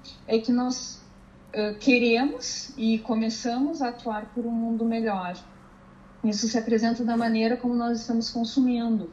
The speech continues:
Ah, estamos buscando, por exemplo, alimentos mais nutritivos e não somente algo que mate a nossa fome. E então a gente percebe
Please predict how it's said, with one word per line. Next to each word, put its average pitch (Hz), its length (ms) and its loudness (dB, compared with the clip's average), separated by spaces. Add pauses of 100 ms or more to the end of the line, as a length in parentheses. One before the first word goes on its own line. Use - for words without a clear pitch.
(680)
Ah, 180 600 4
estamos 202 320 0
buscando, 233 800 2 (180)
por 190 140 2
exemplo, 190 680 -4 (260)
alimentos 208 500 -2
mais 220 260 0
nutritivos 208 1080 0
e 180 60 -6
não 180 180 -4
somente 220 560 0
algo 202 240 0
que - 160 -2
mate 214 400 0
a 202 40 -4
nossa 196 280 -4
fome. 170 580 -8 (480)
E 208 720 0
então 202 220 4
a 226 80 6
gente 226 240 2
percebe 196 1000 0